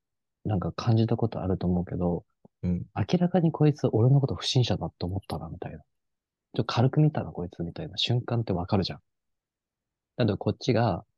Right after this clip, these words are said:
Speaker 1: なんか普通に喋ってて、「ああ、はいはい」みたいな。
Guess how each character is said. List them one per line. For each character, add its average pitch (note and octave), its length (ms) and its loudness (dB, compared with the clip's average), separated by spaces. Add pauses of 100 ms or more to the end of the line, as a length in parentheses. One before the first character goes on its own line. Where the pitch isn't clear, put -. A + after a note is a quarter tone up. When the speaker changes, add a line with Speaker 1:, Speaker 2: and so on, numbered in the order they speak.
(160)
Speaker 1:
な B2 100 -2
ん - 20 -6
か F#2 80 -2
普 - 80 -12
通 G2+ 140 0
に F2+ 60 -2
喋 F#2 240 -2
っ - 20 -2
て - 160 -6
て、 F2+ 360 -6 (180)
「あ A#2+ 200 0
あ、 A2+ 40 -2
は B2 140 0
い G2+ 60 0
は A2+ 140 0
い」 F#2 80 2
み F2 140 -8
た F#2 100 -4
い F2+ 60 -2
な。 E2+ 160 -8